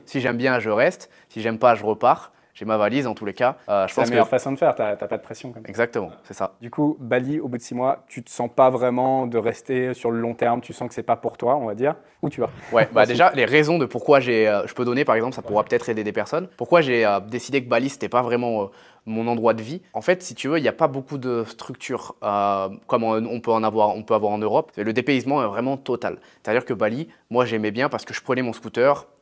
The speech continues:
Speaker 1: j'avais pas de casque, j'étais en short, je pouvais même limite aller, euh, pieds nus dans mon scooter. Et voilà, c'était, euh, vraiment la liberté. Mais sur le long terme, quand vraiment t'as des objectifs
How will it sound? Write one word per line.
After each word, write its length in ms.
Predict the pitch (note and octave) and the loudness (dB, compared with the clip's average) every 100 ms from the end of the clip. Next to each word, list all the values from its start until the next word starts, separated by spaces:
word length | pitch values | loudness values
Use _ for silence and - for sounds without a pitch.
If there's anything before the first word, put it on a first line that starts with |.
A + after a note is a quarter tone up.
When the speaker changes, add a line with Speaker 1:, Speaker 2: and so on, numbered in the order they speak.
| _ | _
Speaker 1:
j'avais 200 | A#2 B2 | -2 0
pas 120 | A2+ | 0
de 60 | A2+ | 0
casque, 420 | C3 C#3+ - - _ | 0 0 -2 -18 _
j'étais 220 | A#2 A2 | -6 -2
en 100 | A2 | -2
short, 400 | G#2+ C3 C#3 - _ | 0 2 0 -2 _
je 60 | |
pouvais 140 | G2 G#2 | -8 -6
même 120 | B2 | -4
limite 260 | A#2+ B2 | -4 -2
aller, 220 | A2 G#2 G2 | 0 0 0
euh, 120 | F#2 | -2
pieds 220 | - B2 | -2 -2
nus 100 | B2+ | 0
dans 120 | A#2 | -2
mon 120 | G#2+ | -4
scooter. 460 | G#2+ - C3+ D#3 - - - | -8 -6 -2 -2 -2 -18 -12
Et 60 | A2 | 2
voilà, 200 | C#3 B2 | 4 4
c'était, 260 | - A2+ G#2+ | 4 2 4
euh, 80 | |
vraiment 220 | G#2+ C3+ C#3 | 4 4 4
la 100 | A#2+ | 4
liberté. 460 | A2 G#2+ D#3+ F3+ - | 2 -2 0 -4 -6
Mais 80 | G#2 | -12
sur 220 | - D3+ | -2 4
le 100 | D3 | 6
long 240 | C3 C#3+ | 6 2
terme, 440 | C#3 D#3 G3+ D#3 A#2 _ _ | 4 4 6 0 -8 _ _
quand 200 | A#2+ A#2 - G#2 | -4 -4 -6 -8
vraiment 380 | A2+ C#3+ D3+ D3+ | 2 2 4 2
t'as 100 | G#2+ | 0
des 480 | A2 A2+ A2 G2 C#3 | 0 0 -2 -2 -2
objectifs 640 | B2 C3 B2+ D3 C3 | 0 -2 -2 -10 -12